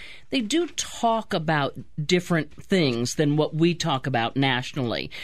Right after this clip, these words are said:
Uh, they do talk about, you know, new access to O'Hare or, well, <laughs> what, whatever the, you know, whatever the, the individual local race is about. We don't really, uh,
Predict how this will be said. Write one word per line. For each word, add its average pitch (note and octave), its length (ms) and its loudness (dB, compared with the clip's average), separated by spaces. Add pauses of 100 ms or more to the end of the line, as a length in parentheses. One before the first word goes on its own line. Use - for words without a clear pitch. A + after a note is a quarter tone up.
(240)
Uh, F#3 180 4
they G3+ 260 0
do F#3+ 240 -2
talk E3+ 380 -2
about, C3 360 0
you D3+ 100 0
know, C3 100 2
new D#3 220 4
access D#3 400 0
to C#3 180 0
O'Hare C3 800 0
or, C3+ 320 2 (240)
well, G#3 180 4
<laughs> - 20 4
what, G#3+ 220 4
whatever A3 480 4
the, E3 360 0
you F#3 240 0
know, F3+ 100 2
whatever G3 520 2
the, E3 240 2
the D#3 300 -2
individual D#3+ 640 2
local D3 520 0
race C3+ 440 -2
is C3 160 -2
about. D3 460 0 (300)
We D#4 80 4
don't D4 240 2
really, A3+ 760 0
uh, E3 360 2